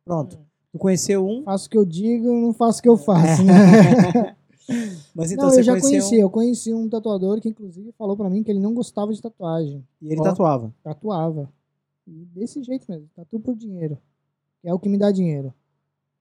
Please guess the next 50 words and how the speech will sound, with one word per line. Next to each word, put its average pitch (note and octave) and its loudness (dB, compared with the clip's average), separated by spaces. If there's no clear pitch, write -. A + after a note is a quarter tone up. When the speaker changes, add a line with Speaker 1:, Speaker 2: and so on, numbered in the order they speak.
Speaker 2:
É - -12
o - -12
que - -20
paga F#3 -2
minhas F#3 0
contas. C#3 -12
Legal, F#2+ -16
mano. F3 -12
Speaker 3:
É. D#3+ -10
Speaker 2:
Parabéns G3 -4
pra G3+ -4
você. F3 -8
Speaker 3:
É C#3 -10
que D3 -8
esse, C#3+ -6
esse D3 -2
então, D#3 4
quando D3+ -2
ia D3+ 0
nos D3+ 0
Speaker 2:
Fico D3+ 2
feliz A3+ 8
que - 8
eu, - 8
Speaker 3:
encontros G3 2
Speaker 2:
eu E3 0
fico C4 0
feliz G#3+ 2
que - -4
as F#3+ -2
suas F#3+ -2
contas F#3+ -8
estejam F#3+ -2
em E3+ -2
dia F#3+ 0
e F3 0
que E3 -6
a E3 -2
tatuagem F3 -4
proporciona D#3+ -6
isso. G3+ -8
Speaker 1:
É. D#3 -4
Speaker 2:
Mas F#3 -2
você G3 2
não A3 0
tá G#3+ -2
proporcionando G3+ -4
nada F#3+ -4
pra F#3 -6
tatuagem. C#3 -10